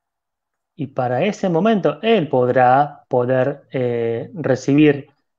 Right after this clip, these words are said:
eh, la li-, la libertad y recibir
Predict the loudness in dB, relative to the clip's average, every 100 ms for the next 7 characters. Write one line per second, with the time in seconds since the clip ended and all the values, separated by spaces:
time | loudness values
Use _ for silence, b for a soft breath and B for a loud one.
0 | _ -8 -4 -2 0 0 0 0 -2 -4
1 | -2 0 0 -2 0 2 2 0 -10 _
2 | _ -10 -6 -6 -6 -6 -8 -8 -8 -8
3 | -8 -6 -2 0 0 -2 -16